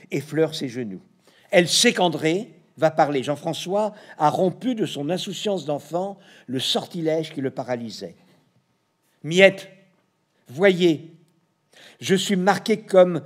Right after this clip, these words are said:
du bétail, au fer rouge, les bœufs du Far West. » Il a laissé faire. Il les aide. Il nous demande de les aider. Miette a compris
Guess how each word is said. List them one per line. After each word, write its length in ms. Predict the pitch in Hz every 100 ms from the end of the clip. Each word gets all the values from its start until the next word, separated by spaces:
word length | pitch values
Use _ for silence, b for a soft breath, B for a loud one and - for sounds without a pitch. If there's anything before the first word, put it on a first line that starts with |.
| -
du 140 | - 160
bétail, 580 | 139 190 196 165 151 156
au 80 |
fer 320 | 156 190 196 -
rouge, 420 | 190 175 143 131
les 140 | 139
bœufs 220 | 131 156
du 120 | 139 131
Far 220 | 143 113
West. » 460 | 131 - - _ _ _ _ _ _ _ _ _ _ _ _ _ _ -
Il 140 | 160
a 60 | 170
laissé 280 | 180 - 185
faire. 400 | - 175 131 - _ _ _ _ _ _ _ B
Il 220 | B 208 220
les 260 | 214 160
aide. 380 | 220 185 127 95 - B B B
Il 180 | 214 220
nous 120 | 220
demande 460 | 214 220 233 240
de 80 | 208
les 280 | 208 180 165
aider. 560 | 190 196 175 - - _ _ _ _ _ _ _ -
Miette 480 | 131 190 214 - _ _ _ _ -
a 80 | 143
compris 460 | 170 - 220 220